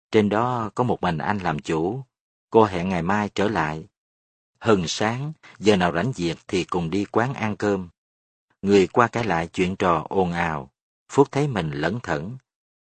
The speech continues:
Ở nhà vựa, bạn hàng tới lui là sự thường. Dường như bọn điềm chỉ viên gọi anh đi ca tơ. Chẳng chú ý đến phụ nữ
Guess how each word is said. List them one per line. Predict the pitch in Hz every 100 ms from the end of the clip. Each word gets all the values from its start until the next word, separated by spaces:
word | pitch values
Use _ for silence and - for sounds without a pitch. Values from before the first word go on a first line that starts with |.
| _
Ở | 113
nhà | 123 87 78
vựa, | 82 82 87 -
bạn | 92 95
hàng | 98 90 78
tới | 110
lui | 123 110 101
là | 87
sự | 80 90 90
thường. | 98 85 71 65 _ _ _ _
Dường | 98 98
như | 110 117 113
bọn | 90 87 95
điềm | 92 80
chỉ | 98 117
viên | 110 117 107 98 _ -
gọi | 82 80 85 90 -
anh | 104 101 98
đi | 98
ca | - 101
tơ. | - 101 98 90 _ _ _ _ _ _ _ _ _ _ _ _
Chẳng | - 95 113 -
chú | 135
ý | 135 139
đến | 135 147 127
phụ | - 90
nữ | 82 90